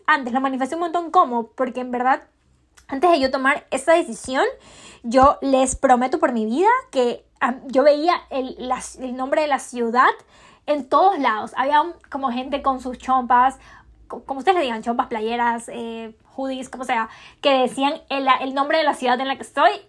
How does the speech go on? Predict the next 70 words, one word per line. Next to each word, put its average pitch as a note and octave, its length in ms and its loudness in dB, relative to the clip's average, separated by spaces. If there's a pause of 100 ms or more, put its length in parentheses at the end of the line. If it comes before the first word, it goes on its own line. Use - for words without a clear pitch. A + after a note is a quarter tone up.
y D#4 160 2
habían C4+ 420 0
gorras C4+ 320 6
con D4+ 140 -8
el C#4 80 -6
nombre C#4+ 200 -4
de D4 40 -2
la D4+ 60 -4
ciudad C#4+ 120 -2
en C#4 60 -4
la C#4+ 100 -4
que C4 80 -8
estoy C#4 320 -6
en C4 160 -2
mi D4 100 0
país. D4 400 0
Y - 80 -8
yo, C4+ 180 -4 (180)
como, C#4 380 0 (100)
"Esto D#4+ 220 -2
es A4+ 40 -2
una B4 180 2
señal A#3+ 460 -2
divina, D#4 480 4
¿o B3+ 80 0
qué?". C4+ 300 0
<laughs> F4 40 -8 (920)
Y, D4+ 240 -4
y D4+ 120 0
era D#4 140 8
como F4+ 200 0
que A#3 220 0
de A3+ 100 0
locos, E4+ 320 4
porque A#3+ 220 -8
yo, B3+ 80 -6 (100)
yo C#4+ 140 -6
le E4 80 -4
dije F4 120 0
a F4 40 -6
una D#4+ 100 -4
amiga C#4 180 -6
que C#4+ 120 -6
se A#3+ 100 -10
fue B3 80 0
a A#3 60 -6
España C4 500 0
a A#3 60 2
vivir A#3 300 -4
también, B3 340 -4 (480)
porque B3+ 400 -2
está A#3+ 120 -8
haciendo B3+ 160 -6
una C#4 100 -4
maestría, B3+ 460 -2 (520)
y C#4+ 100 -6
pues C4+ 160 -2
yo D4 60 4
le D4 80 4
decía, D4 320 2
"Estoy E4+ 300 0
viendo E4+ 360 -2
el B3+ 180 -4
nombre D4 280 0
de D4 40 0
esa D4+ 140 -2
ciudad C4 320 2
en C4 220 -8
todos D4 200 -2
lados. C4+ 580 -2